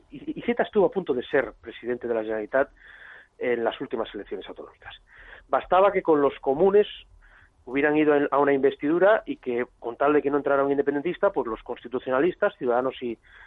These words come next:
y Partido Popular nos hubiéramos tenido que comer con patatas aquella investidura, pero no dio. Y no dieron los números porque pocos días antes de las elecciones, eh, Iceta pe-, pidió indultos. En un momento en el que estaban dando en directo un golpe de Estado, se le ocurre pedir indultos.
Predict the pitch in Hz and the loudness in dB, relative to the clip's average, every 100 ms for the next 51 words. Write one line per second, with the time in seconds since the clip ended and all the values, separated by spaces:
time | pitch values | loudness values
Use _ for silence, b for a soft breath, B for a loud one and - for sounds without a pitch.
0 | B - 123 120 123 135 151 135 131 135 | B -8 -4 -4 -2 -2 -2 -4 0 0
1 | 131 135 135 135 127 131 131 120 127 135 | 0 -2 -2 0 0 0 -2 -4 -2 -2
2 | 127 123 131 127 120 - 208 190 - 113 | -4 -6 -6 -6 -8 -6 -2 0 0 -4
3 | 127 160 151 156 120 - B B B 180 | 2 2 4 4 4 0 B B B -2
4 | 190 247 269 247 202 165 208 160 156 - | 4 6 6 6 4 4 2 4 2 0
5 | - B B B _ 151 143 147 143 - | -20 B B B _ -2 0 2 0 0
6 | _ 190 190 196 196 185 185 175 147 135 | _ -6 2 2 4 4 2 -2 -4 -4
7 | 131 175 143 151 147 - - _ _ - | -2 -2 -2 -2 -4 -6 -18 _ _ -4
8 | 135 131 135 - 175 180 170 - b b | -2 -2 -6 -2 0 2 0 0 b b
9 | b _ _ - 143 - 160 151 151 120 | b _ _ -4 -4 -4 -4 2 2 2
10 | 104 - - - - _ _ _ _ 151 | -10 -14 -20 -20 -20 _ _ _ _ -4
11 | 175 233 208 208 190 165 - 139 - - | 0 4 4 4 4 2 2 -2 -2 -10
12 | - 175 170 175 156 139 135 165 170 151 | -2 0 2 0 0 -2 2 2 2 -6
13 | 139 147 143 131 117 - 165 175 - 139 | 2 2 2 -2 -2 0 2 2 -2 -2
14 | 123 - 156 160 123 123 120 110 - - | -2 0 2 2 2 -4 -6 -10 -16 -20